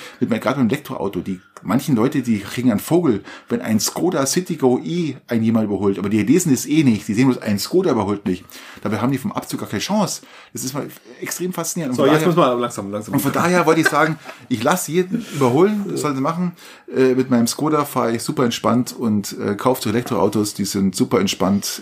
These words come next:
Speaker 1: äh, bringen euch runter und ihr fahrt's immer korrekt, alles gut. Und
Speaker 2: Hier bitte jetzt, ihr müsst mal so aufpassen, aber wir sollten
Speaker 1: Ist
Speaker 2: wir
Speaker 1: egal.
Speaker 2: sollten Richtung,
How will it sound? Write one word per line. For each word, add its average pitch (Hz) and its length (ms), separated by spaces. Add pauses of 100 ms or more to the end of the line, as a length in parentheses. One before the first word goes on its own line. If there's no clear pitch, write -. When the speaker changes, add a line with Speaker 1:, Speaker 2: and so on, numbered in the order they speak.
(160)
Speaker 1:
äh, - 60 (500)
bringen 117 220
euch 90 180
runter 113 520
und 104 220
ihr 98 80
fahrt's - 580 (120)
immer 127 140
korrekt, - 380
alles 90 260
gut. 110 320 (600)
Und 98 520 (460)
Speaker 2:
Hier 117 140
bitte 104 320
jetzt, 101 220
ihr 113 160
müsst 117 180
mal 113 140
so - 100
aufpassen, 127 560
aber 117 160
wir 110 80
sollten 120 460
Speaker 1:
Ist - 100
Speaker 2:
wir 127 60
Speaker 1:
egal. 98 140
Speaker 2:
sollten 98 160
Richtung, 110 400